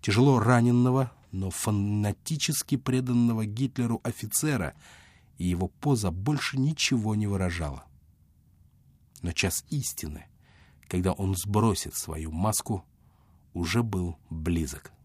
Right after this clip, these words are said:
Началось полуденное совещание,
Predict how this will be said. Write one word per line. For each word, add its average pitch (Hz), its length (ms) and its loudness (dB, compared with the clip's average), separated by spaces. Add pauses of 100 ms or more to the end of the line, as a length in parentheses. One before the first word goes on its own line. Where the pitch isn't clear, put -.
(2000)
Началось 135 720 2
полуденное 110 760 2
совещание, 127 800 0